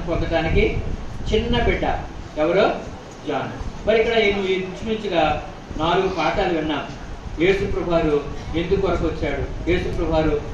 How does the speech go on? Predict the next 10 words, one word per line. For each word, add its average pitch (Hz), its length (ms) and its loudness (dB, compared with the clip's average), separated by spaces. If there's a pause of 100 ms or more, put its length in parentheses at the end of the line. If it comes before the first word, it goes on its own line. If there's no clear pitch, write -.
(280)
నువ్వు 180 380 2
పాపి 175 360 2
అని 170 320 0 (340)
దేవుని 165 240 4
వాక్యం 165 380 2
ద్వారా 170 260 4
తెలియచేస్తున్నాడు. 160 960 0 (180)
పాపానికి 185 500 2
విరుగుడు 247 420 2
కూడా 208 420 0